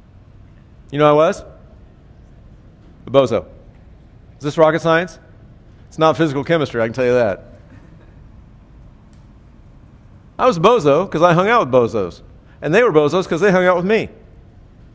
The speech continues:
That's how it works, right? Read the Bible. Have a conversational prayer life with the Lord and maintain community with like-minded believers. Maintain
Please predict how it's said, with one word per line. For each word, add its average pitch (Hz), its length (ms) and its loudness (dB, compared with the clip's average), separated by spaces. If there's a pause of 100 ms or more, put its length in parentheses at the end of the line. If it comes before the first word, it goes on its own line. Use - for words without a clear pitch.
(540)
That's 156 80 -12
how 165 140 4
it 156 40 2
works, 180 400 -2 (880)
right? 170 320 -4 (640)
Read 170 240 -4
the 160 80 -6
Bible. 139 340 0 (840)
Have 165 160 -2
a - 40 0
conversational 165 680 -4
prayer 151 260 0
life 113 260 0
with 117 120 -14
the 113 80 -12
Lord 104 340 -6 (220)
and 117 160 -8
maintain 147 520 -6
community 120 680 -8 (240)
with 113 180 -8
like-minded 113 580 -4
believers. 95 560 -12 (2250)
Maintain 151 760 -2